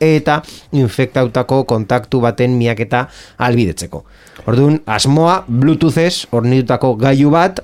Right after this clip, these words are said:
a-, arakatzaile gisa erabiltzen ustea zen, eta internetera konektatuta egon beharrik gabe, eh, erloju askori hori da gertatzen zariola.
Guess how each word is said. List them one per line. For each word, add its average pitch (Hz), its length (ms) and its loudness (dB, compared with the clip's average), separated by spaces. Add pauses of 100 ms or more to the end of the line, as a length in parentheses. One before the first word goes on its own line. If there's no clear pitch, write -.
a-, 113 540 0
arakatzaile 135 520 0
gisa 135 400 0
erabiltzen 127 760 0
ustea 151 420 0
zen, 214 300 0 (320)
eta 190 420 2
internetera 120 640 0
konektatuta 135 560 0
egon 160 280 2
beharrik 185 420 2
gabe, 208 240 2 (400)
eh, 135 420 4
erloju 131 520 0 (320)
askori 131 560 2
hori 117 340 2
da 104 260 0
gertatzen 101 460 -6
zariola. 87 340 -6